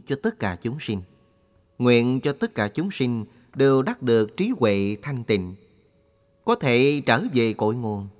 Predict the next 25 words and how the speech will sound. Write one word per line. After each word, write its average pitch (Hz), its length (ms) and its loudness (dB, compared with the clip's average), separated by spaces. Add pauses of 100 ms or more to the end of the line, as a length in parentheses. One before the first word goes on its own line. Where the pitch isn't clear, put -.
(120)
cải - 200 -2
tà 107 280 2
quy 110 140 -2
chánh, 101 240 -6 (560)
đắc - 200 -4
được 120 320 0
pháp 233 200 -8
thân 135 340 0
thanh 139 260 -4
tịnh 92 320 -2
vốn 107 240 2
có, 113 280 -2 (600)
đến 156 360 2
được 120 220 2
bờ 107 340 4
bên 123 260 -2
kia 117 380 -4
sự 104 480 -2
trang 123 320 -4
nghiêm 113 280 -2 (360)
của 160 120 4
mười 117 340 4
phương 123 460 0
chư 170 300 -4
Phật. 98 180 -2